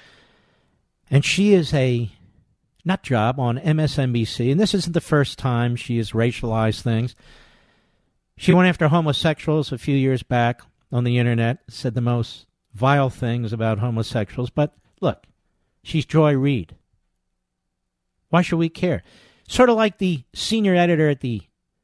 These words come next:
at the New York Slimes, who had a whole bunch of anti-Semitic, uh, posts. He was so proud of them on his social sites. And, um, you haven't heard about him, have you?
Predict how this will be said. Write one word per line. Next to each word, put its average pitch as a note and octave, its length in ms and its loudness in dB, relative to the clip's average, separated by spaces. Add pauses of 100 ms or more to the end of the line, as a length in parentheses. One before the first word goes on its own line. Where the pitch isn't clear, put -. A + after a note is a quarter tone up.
(1600)
at D3+ 140 -6
the C#3+ 140 2
New D3+ 120 2
York D3 220 0
Slimes, B2+ 800 -2 (1120)
who C#3+ 100 4
had D3 100 4
a C#3 40 4
whole D#3+ 120 2
bunch D#3+ 300 -4
of A#2+ 100 0
anti-Semitic, A2+ 1080 -2
uh, G2 220 -2 (300)
posts. - 440 -4
He B2 80 -8
was A2 160 -2
so A#2 140 -4
proud B2+ 320 -2
of G#2+ 80 0
them G#2 160 -2
on G2+ 140 -2
his B2+ 200 -4
social G2 360 -4
sites. - 500 -6 (1600)
And, D3+ 420 4
um, C#3+ 580 2 (1040)
you G3 80 -6
haven't F3+ 180 -6
heard A#3+ 180 -6
about B2 240 -6
him, E2 80 -12
have C3+ 180 -10
you? - 80 -20